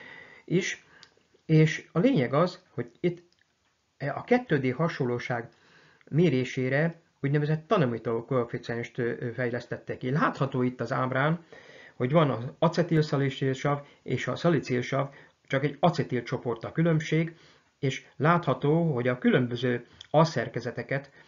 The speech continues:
ezeket, ö, valójában az egyik vegyületben való meglét, illetve nem meglét alapján nulla és egy, ö, kódolással,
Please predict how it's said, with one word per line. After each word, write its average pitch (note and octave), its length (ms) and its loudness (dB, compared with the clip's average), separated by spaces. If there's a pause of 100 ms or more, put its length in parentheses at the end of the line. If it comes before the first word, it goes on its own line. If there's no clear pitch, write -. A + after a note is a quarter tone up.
(360)
ezeket, B2 480 -4
ö, C3 240 -2
valójában C3 760 0
az B2 420 -2
egyik C3+ 440 2
vegyületben B2+ 520 -2
való B2 180 -2
meglét, C3+ 480 0
illetve A#2 300 -6
nem C#3+ 240 0
meglét B2 520 -4
alapján C3+ 580 -4 (340)
nulla C#3 320 4
és B2 280 -4
egy, B2+ 340 -2 (160)
ö, A#2+ 300 -6
kódolással, B2 760 -2